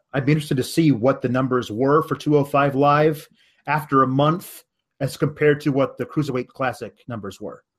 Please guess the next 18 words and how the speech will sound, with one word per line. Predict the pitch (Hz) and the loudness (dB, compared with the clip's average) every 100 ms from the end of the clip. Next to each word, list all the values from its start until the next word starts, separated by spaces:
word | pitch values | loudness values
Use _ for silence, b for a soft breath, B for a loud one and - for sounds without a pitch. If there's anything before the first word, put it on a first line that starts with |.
| _ _ _ _ _ _ | _ _ _ _ _ _
Uh, | 117 113 113 107 101 - | -6 -4 -6 -8 -12 -12
because | 135 135 | -4 -2
I | |
think | 131 147 | 0 0
there | 143 | 0
was | 123 | 2
a | |
lot | 127 156 | 2 2
more | 147 143 | 2 2
buzz | 113 156 156 | 4 4 4
for | - 151 | 0 0
the | 139 | 2
C | - 156 | 2 2
W | 147 135 139 | 2 4 2
C | 131 165 156 | 0 -2 0
going | 123 139 127 | 0 -2 -2
into | 139 147 165 180 | -2 0 2 2
it | 196 - | 0 -4